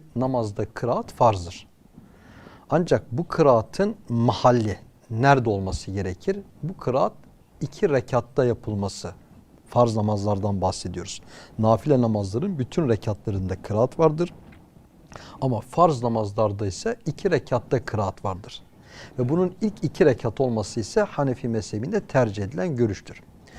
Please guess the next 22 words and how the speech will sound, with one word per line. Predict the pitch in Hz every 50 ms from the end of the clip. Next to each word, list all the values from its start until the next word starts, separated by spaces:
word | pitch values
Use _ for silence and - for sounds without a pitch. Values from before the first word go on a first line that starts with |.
| - - - - -
Bu | 170 208
şu | - - - 208 180
demektir. | 180 143 123 113 101 - - - - 101
Son | - - - - - 190 220 233 220 185 - - - -
üç | 214 - - - - - - - - _ _ - -
ve | 139 143 123 107 113
dördüncü | 127 123 120 117 117 135 156 160 226 247
rekatta | 220 160 - - - 120 104 - - - - 123 107 - - -
kıraat | - - - 117 120 127 143 196 - - - - - - - -
ki | - 139
Fatiha | - - 123 127 127 123 - 127 117 104
suresini | - - 113 110 107 - - 113
okumak | 120 143 139 - - 160 190 226 226 - - - - - _
farz | - - - 143 147 139 123 117 117
değildir, | 123 123 117 117 110 101 110 143 - - - - - - - -
vacip | 123 127 117 110 101 104 131 - - -
değildir. | 110 101 90 90 - - - - - - - _ - - _ _ _ - - - - - - - - - - -
Bu | 123 208
sebepten | - - 302 302 240 202 - - - 139 123 117 113 104
dolayı | 113 107 107 107 101 104 139 190 233 - - - - - - - -
kişi | - - 139 - - - 262
orada | 190 180 165 151 135 139 117 -